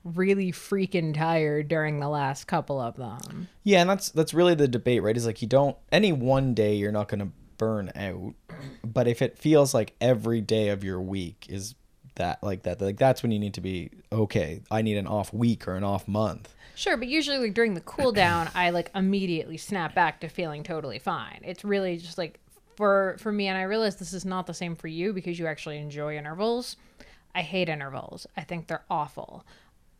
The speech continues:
Speaker 1: I, I would like to ban intervals if I could, please. Um, but I'm, I'm starting to recognize, like, oh, it's not that it feels bad or, like, actually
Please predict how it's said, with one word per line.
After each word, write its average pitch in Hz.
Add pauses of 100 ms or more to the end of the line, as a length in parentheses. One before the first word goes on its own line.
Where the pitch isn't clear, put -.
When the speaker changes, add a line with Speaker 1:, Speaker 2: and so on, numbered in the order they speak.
(180)
Speaker 1:
I, 139 (120)
I 180
would 170
like 175
to 170
ban 170
intervals 160
if 156
I 139
could, 143
please. 127 (320)
Um, 156 (500)
but 185 (320)
I'm, 208
I'm 190
starting 202
to 185
recognize, 185
like, 165
oh, 165
it's -
not 233
that 214
it -
feels 175 (920)
bad 165
or, 170
like, 160
actually 175